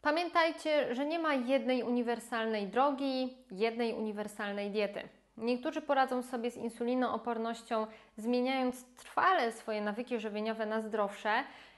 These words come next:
inni będą potrzebować pomocy w postaci farmakoterapii, najczęściej metforminą lub innymi lekami pomagającymi w walce z otyłością.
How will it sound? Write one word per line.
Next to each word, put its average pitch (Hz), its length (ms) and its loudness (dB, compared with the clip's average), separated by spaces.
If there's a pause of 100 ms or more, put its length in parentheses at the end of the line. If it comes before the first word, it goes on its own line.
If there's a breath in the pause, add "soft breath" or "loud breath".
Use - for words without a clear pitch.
(160 loud breath)
inni 359 480 0
będą 247 360 2
potrzebować 220 580 -2
pomocy 214 400 -6
w 220 40 -18
postaci 202 440 -8
farmakoterapii, 247 880 -2 (320)
najczęściej 233 760 -2
metforminą 233 680 -2
lub 311 140 -4
innymi 294 560 0
lekami 202 420 0
pomagającymi 226 840 -2
w 202 160 -6
walce 214 380 -2
z 214 60 -16
otyłością. 208 720 -6